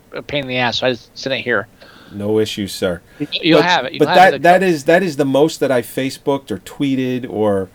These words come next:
Speaker 2: just done any kind of social media in, like, three months. And I just wished my son a happy birthday. I showed a video of when he was, uh, turned one.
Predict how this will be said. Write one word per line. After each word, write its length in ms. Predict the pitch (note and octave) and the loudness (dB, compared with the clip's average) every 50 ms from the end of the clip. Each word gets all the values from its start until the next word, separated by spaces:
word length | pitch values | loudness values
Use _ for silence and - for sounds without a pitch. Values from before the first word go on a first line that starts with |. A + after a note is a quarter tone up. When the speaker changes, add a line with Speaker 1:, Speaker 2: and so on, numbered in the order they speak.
| _ _ - - _ _ _ | _ _ -20 -20 _ _ _
Speaker 2:
just 340 | - D3 C3 - - - | 2 2 2 2 -2 -2
done 220 | - D#3+ D#3+ E3 D#3+ | 0 2 4 4 4
any 160 | D#3+ F3+ F3 | 2 2 0
kind 180 | - F3+ E3 D#3 | -2 -2 -2 -2
of 80 | C#3+ | -4
social 340 | - - C#3 C#3 - - A#2+ | -4 -6 -6 -6 -6 -8 -6
media 380 | A#2+ B2 B2+ A#2+ A#2 A2 G#2+ G2 | -6 -4 -4 -2 -2 -2 -2 -2
in, 100 | G#2+ G#2 | -4 -4
like, 180 | G#2 G#2 G2+ | -6 -6 -8
three 300 | - - - C3 C#3+ C#3+ C#3 | -10 -12 -8 -6 -4 -4 -2
months. 420 | B2+ A2+ G2 F2+ E2+ - - - _ _ _ _ _ _ _ _ | -2 -2 -2 -4 -6 -12 -18 -20 _ _ _ _ _ _ _ _
And 340 | - B2+ B2 A#2 A#2 A#2+ - _ | -2 -2 0 0 -2 -4 -8 _
I 100 | - A2+ | -8 -8
just 240 | G#2+ G#2+ A2 G#2 - | -6 -6 -6 -6 -4
wished 240 | - G#2+ G#2 - - | -4 -4 -4 -4 -6
my 100 | G#2 G2+ | -8 -8
son 180 | G2+ - A2+ G2 | -6 -4 -4 -4
a 60 | F#2+ | -4
happy 240 | G2 G2+ F#2+ - G2+ | -4 -6 -6 -6 -6
birthday. 520 | F#2 - C3+ D#3+ - - E3 D3+ D3+ D3+ G#2+ | 0 2 2 2 2 2 2 2 2 2 0
I 80 | A2+ | -2
showed 200 | A2 - A#2+ G#2 | -4 -6 -4 -4
a 60 | G2 F2+ | -4 -4
video 420 | F2 G2+ A2+ A2+ A2+ A2 G#2+ G#2+ | -4 -4 -2 0 0 0 0 0
of 100 | G#2 G2 | -2 -4
when 120 | G#2 G#2+ G2+ | -4 -6 -6
he 100 | G2 G#2 | -6 -8
was, 220 | F#2+ G2 F2 F2 - _ - | -8 -10 -10 -12 -16 _ -12
uh, 160 | - G#2+ G2+ F#2 - | -10 -8 -8 -10 -10
turned 300 | - - A2+ G#2+ G2 F#2 E2+ | -8 -6 -4 -4 -4 -6 -2
one. 440 | G#2 B2 C#3 D3+ E3+ G3 A3 G#3+ | 0 2 4 4 4 2 0 -4